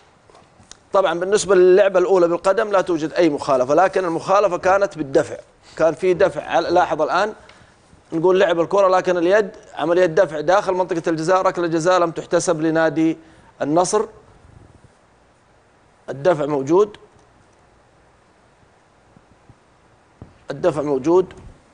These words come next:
وطبعًا لو حاز-، احتسب ركلة جزاء كان مفترض انه يمنح بطاقة صفراء وليس بطاقة حمراء، لانه لا-، لم تكن هناك فرصة، حرمان الخصم المتجه ناحية المرمى من فرصة محققة، لانه افتقدت عنصر من العناصر وهي محاولة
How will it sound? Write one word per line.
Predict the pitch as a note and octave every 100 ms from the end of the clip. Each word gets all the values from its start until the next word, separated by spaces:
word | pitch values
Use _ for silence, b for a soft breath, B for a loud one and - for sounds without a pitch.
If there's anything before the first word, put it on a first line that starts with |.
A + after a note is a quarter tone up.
| -
وطبعًا | D3 E3+ D#3
لو | D#3+ D#3+ C#3
حاز-، | E3+ D3+
احتسب | - F#3+ G3 F3
ركلة | E3+ E3
جزاء | D3 D#3 F#3+ A3 - B B -
كان | D#3+
مفترض | E3 - E3+ D#3+
انه | D#3+
يمنح | E3+ E3 C#3
بطاقة | D3 F3+ F3
صفراء | D#3+ D#3 E3+ E3+
وليس | E3 D#3+
بطاقة | D#3 D#3+ - C#3
حمراء، | D3+ E3 E3+
لانه | D#3+ E3 E3
لا-، | F3 E3 E3
لم | E3+
تكن | E3 E3+ D#3+
هناك | E3 D#3+
فرصة، | F3 D#3+ F3 E3 B B B
حرمان | - D#3 E3
الخصم | D#3+ E3+ D#3+
المتجه | D#3 C#3 E3 D#3+
ناحية | D3+ D#3
المرمى | E3 E3
من | D#3+
فرصة | E3 D#3 D#3 C#3+
محققة، | C3+ F3+ F#3 G3+ A3 B B -
لانه | D3+ E3+
افتقدت | - G3 F#3 E3+ D3+
عنصر | F#3 F3+ E3
من | E3
العناصر | D#3 F3 G3 F#3+ G#3+ - B -
وهي | E3+
محاولة | E3+ C#3+ F3+